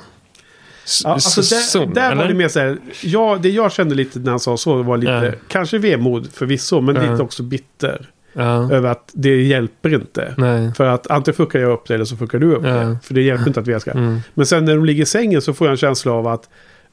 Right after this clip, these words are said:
Speaker 2: att Anja ger så otroligt tydliga signaler om att nu, nu kan det bli något igen. Men han
Speaker 1: Mm.
Speaker 2: vågar inte ta den risken. Att,
Speaker 1: Mm.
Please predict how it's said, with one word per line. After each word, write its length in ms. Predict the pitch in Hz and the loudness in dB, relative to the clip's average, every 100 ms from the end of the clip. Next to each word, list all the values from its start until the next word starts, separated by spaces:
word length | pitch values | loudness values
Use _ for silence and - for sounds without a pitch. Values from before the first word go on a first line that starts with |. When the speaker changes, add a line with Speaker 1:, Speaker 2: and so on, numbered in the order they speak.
| _ | _
Speaker 2:
att 280 | - 127 - _ | -4 -4 -6 _
Anja 480 | 170 165 190 180 170 | 0 2 2 4 4
ger 320 | 156 139 - | 4 2 0
så 120 | 147 | -4
otroligt 380 | 139 202 185 131 | -2 0 0 0
tydliga 280 | 156 131 117 | 0 0 -2
signaler 420 | 135 120 113 117 | 0 0 0 -2
om 80 | 117 | -2
att 160 | 117 | -2
nu, 220 | 147 160 160 | 0 0 0
nu 140 | 147 | -4
kan 280 | 147 185 180 | -2 -4 -2
det 80 | 143 | -2
bli 240 | 147 190 | 0 0
något 220 | 135 113 | 0 -2
igen. 200 | 127 123 | -4 -2
Men 120 | 120 127 | -2 0
han 160 | 143 | 2
Speaker 1:
Mm. 120 | 135 170 | 2 4
Speaker 2:
vågar 160 | 185 | 2
inte 160 | 165 139 | 0 -2
ta 260 | - 170 | 0 2
den 160 | 143 127 | 2 2
risken. 440 | 180 202 - 123 | 0 -2 -4 -2
Att, 300 | 120 117 - | -2 -4 -6
Speaker 1:
Mm. 120 | 117 | -6